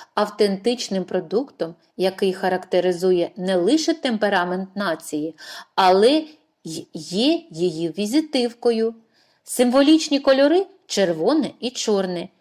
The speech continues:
як у пісні. Ними пройнята вся історія нашого народу. Одним із безумовних феноменів вишиванки є те,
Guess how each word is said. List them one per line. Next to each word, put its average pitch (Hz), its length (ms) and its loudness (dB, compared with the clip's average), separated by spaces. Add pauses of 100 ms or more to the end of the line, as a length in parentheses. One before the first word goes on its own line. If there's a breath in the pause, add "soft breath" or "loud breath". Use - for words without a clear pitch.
(120)
як 262 220 -2
у 320 40 2
пісні. 190 560 -10 (340 soft breath)
Ними 190 400 0
пройнята 175 600 -4
вся 214 400 -4
історія 240 720 0 (220)
нашого 175 560 -8
народу. 170 560 -4 (540 loud breath)
Одним 277 560 6 (120)
із 233 400 -4 (180 soft breath)
безумовних 240 1040 4
феноменів 220 840 2
вишиванки 190 920 -2 (240 loud breath)
є 208 340 2
те, 349 400 0